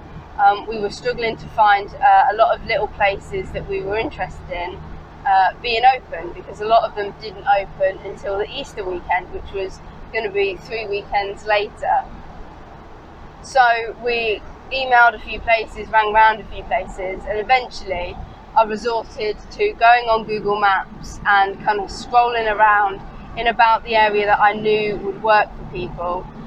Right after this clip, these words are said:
and seeing kind of what sort of things came up. And I stumbled across the three hundred and sixth Bombardment Mu-,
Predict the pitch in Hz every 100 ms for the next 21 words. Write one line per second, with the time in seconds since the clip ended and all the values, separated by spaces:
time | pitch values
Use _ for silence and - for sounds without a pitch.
0 | - 208 - - 214 214 220 208 190 208
1 | - - 202 196 202 208 196 - 202 190
2 | 208 262 - - - - - - - 214
3 | 214 208 208 - 220 214 226 277 254 226
4 | - 233 220 - - 214 226 220 196 -
5 | 277 285 277 247 233 226 - 233 - -
6 | - - 233 226 226 220 220 220 214 220
7 | - 214 202